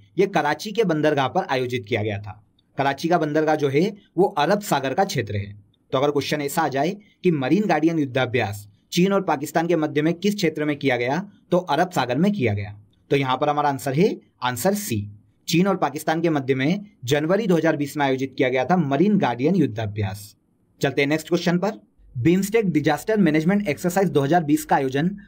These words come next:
भारत के किस राज्य में किया गया? अब देखिए ये जो मिलिट्री एक्सरसाइज है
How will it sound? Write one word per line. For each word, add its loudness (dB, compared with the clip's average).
भारत 0
के 2
किस -4
राज्य 0
में 0
किया 0
गया? -6
अब 0
देखिए 2
ये 4
जो 2
मिलिट्री 2
एक्सरसाइज 0
है 2